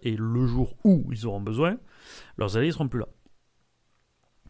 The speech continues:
Et donc, si vous voulez, vous avez, vous avez deux piliers là, de la stratégie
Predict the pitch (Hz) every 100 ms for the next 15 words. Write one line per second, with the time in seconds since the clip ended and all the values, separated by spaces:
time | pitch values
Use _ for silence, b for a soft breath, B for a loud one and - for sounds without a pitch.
0 | _ - B B B B B 131 165 -
1 | 160 240 214 170 160 139 143 151 160 226
2 | 196 185 156 92 98 101 - 117 120 113
3 | 165 160